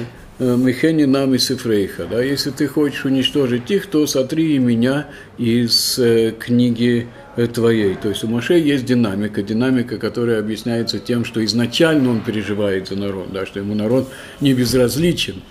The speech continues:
да, просто у него, у него болит, да. Потом, э, когда, э, Всевышний обязывает его, видя его потенциал, обязывает его вывести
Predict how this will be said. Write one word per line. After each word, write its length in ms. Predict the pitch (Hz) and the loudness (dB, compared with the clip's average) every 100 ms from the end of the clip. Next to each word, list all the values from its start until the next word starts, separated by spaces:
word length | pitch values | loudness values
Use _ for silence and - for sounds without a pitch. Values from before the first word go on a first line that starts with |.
| - | -6
да, 220 | 113 127 127 - - - | -4 -4 -6 -16 -20 -12
просто 460 | 107 104 - 113 104 - - - | -6 -6 -4 -4 -6 -12 -18 -4
у 180 | 110 107 | -2 0
него, 220 | 107 104 | 0 0
у 80 | 107 | 0
него 220 | 110 107 | 0 0
болит, 600 | 95 110 165 143 - - - 117 | 2 2 2 0 -4 -16 -12 -6
да. 180 | 110 104 - - - | -6 -6 -18 -18 -10
Потом, 480 | 113 196 185 151 - - - 120 | 2 4 4 2 -6 -20 -12 -4
э, 400 | 113 107 107 101 | -2 0 -2 -2
когда, 520 | 101 95 107 104 98 - - - | -4 -2 0 0 -2 -12 -20 -6
э, 220 | 101 101 | -4 -2
Всевышний 720 | - 113 110 101 113 107 98 - - | -2 -2 -2 -2 -2 -2 -4 -8 -16
обязывает 720 | 101 98 120 123 104 104 95 | -8 0 2 2 0 -4 -2
его, 180 | 110 98 | -2 -2
видя 280 | 98 120 107 | 0 0 0
его 280 | 98 101 101 - | -2 0 -2 -4
потенциал, 540 | - 113 101 110 104 101 - - | -8 -6 -4 -2 0 -2 -4 -8
обязывает 600 | 107 104 110 104 104 101 | -6 0 0 0 -4 -2
его 140 | 107 104 | 0 0
вывести 600 | 107 104 98 - 110 | 0 -2 -2 -2 -2